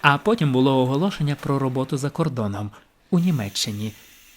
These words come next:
Їй безкоштовно зробили паспорт та візу. Потім вона відробляла.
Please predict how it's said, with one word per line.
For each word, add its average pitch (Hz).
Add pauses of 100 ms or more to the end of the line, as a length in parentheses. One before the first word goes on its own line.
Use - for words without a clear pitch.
(140)
Їй 123
безкоштовно 135
зробили 135
паспорт 190
та 180
візу. 113 (540)
Потім 175
вона 113
відробляла. 110